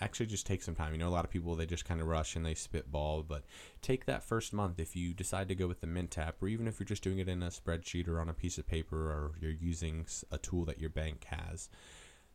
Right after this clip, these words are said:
take a month and just watch those expenses. You know, don't worry about the budget. Know how much you make a month and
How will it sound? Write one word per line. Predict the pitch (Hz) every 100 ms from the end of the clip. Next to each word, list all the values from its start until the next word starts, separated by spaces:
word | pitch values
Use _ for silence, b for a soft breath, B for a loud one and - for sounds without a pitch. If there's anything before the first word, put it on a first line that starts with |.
| - -
take | 156 156
a |
month | 127 113 117
and | 98
just | 90 -
watch | 82 85 -
those | 85 82 80
expenses. | - - 78 - 82 -
You | 87
know, | 87
don't | 87 85
worry | 95
about | 110 110
the | -
budget. | 107 87 92 82 B B B B -
Know | 98 107 107
how | -
much | 110 107 -
you | 117
make | 87 85
a | 87
month | 80 80 90 85
and | 80